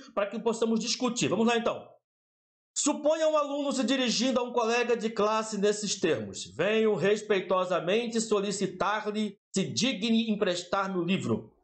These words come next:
Bom, um colega de classe falar dessa forma não é necessário, né? Ele soube adequar a linguagem dele ao momento, ao interlocutor? Não. Nós aprendemos aqui que linguagem é como roupa. Não podemos ir à praia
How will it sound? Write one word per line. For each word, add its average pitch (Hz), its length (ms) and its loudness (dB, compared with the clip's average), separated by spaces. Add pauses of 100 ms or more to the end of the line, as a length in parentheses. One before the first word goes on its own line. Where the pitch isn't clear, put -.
(720)
Bom, 180 160 2
um - 40 -4
colega 262 380 2
de 175 120 -6
classe 196 520 -2
falar 180 240 0
dessa 180 340 0
forma 190 540 0
não 233 100 0
é 254 60 2
necessário, 240 640 0
né? 202 300 0 (200)
Ele 226 160 2
soube 277 280 -2
adequar 202 640 -2
a 156 80 0
linguagem 160 600 -2
dele 143 520 0 (100)
ao 139 160 2
momento, 170 600 0
ao 156 80 2
interlocutor? 156 920 0
Não. 196 440 -2 (180)
Nós 180 140 2
aprendemos 202 580 0
aqui 208 300 -2
que 240 160 -2
linguagem 202 560 2
é 202 40 -6
como 247 540 -2
roupa. 160 880 2 (200)
Não 180 160 -2
podemos 196 600 0
ir 175 240 2
à 175 100 0
praia 208 760 0